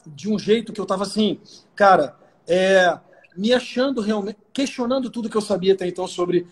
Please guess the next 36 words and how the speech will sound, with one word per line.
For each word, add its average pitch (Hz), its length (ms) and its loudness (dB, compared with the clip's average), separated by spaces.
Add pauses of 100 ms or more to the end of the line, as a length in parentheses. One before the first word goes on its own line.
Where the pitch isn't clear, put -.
(220)
li-, 165 300 -12 (160)
liderança. 175 680 4 (260)
Eu 180 100 6
acho 208 120 4
que - 40 -12
eu - 60 -12
compartilhei 220 380 4
isso 208 120 0
com 180 60 -8
você. 147 340 -6 (640)
Eu 160 60 -6
cheguei, 208 260 -2
cara, 233 320 4
me 202 140 -2
questionando, 233 580 2
"Se-, 220 300 0
será 226 340 0
que 240 100 -6
realmente 214 460 -2 (160)
tá 208 120 2
tudo 202 200 0
errado?" 196 400 4 (440)
E 202 80 -4
eu 214 60 2
vi 247 120 -8
que, - 80 -18
cara, 233 360 4
levei 196 220 0
muita 220 360 0
porrada 175 480 2
e 170 120 -8
tal, 202 320 2 (400)
mas 202 460 -8 (260)
teve 214 180 -6
uma, 247 420 -4
um, 208 180 -4